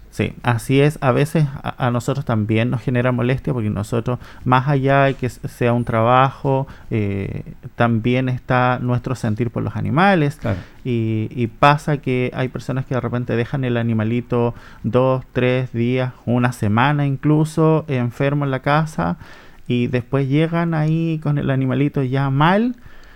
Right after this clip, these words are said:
Speaker 1: y, y nos exigen de que lo, lo tengamos que salvar o, o que lo tengamos que recuperar de inmediato, cuando de repente hay, hay urgencias, digo yo, y de repente hay negligencias también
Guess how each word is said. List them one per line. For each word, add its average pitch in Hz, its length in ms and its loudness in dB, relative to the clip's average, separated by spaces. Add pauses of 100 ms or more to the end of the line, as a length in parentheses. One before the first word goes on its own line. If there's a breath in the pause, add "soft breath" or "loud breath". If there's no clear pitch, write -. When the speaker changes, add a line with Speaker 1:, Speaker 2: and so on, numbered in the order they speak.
(180 loud breath)
Speaker 1:
y, 131 320 0
y 135 100 2
nos 127 200 2
exigen 190 540 2
de 180 120 2
que 160 80 0
lo, 143 320 4
lo 139 160 2
tengamos 147 420 2
que 143 140 -2
salvar 147 640 2
o, 147 220 2
o 127 260 -6
que 120 80 -6
lo 123 100 0
tengamos 123 360 -2
que 135 100 -4
recuperar 123 400 -2
de 123 80 -2
inmediato, 127 560 0
cuando 120 400 -2
de 113 80 -2
repente 120 380 -6
hay, 120 180 -4 (600 loud breath)
hay 135 420 0
urgencias, 175 600 2
digo 175 180 2
yo, 170 220 2
y - 100 -4
de 139 100 -2
repente 143 320 -2
hay 139 120 -4
negligencias 123 840 -4
también 120 500 -2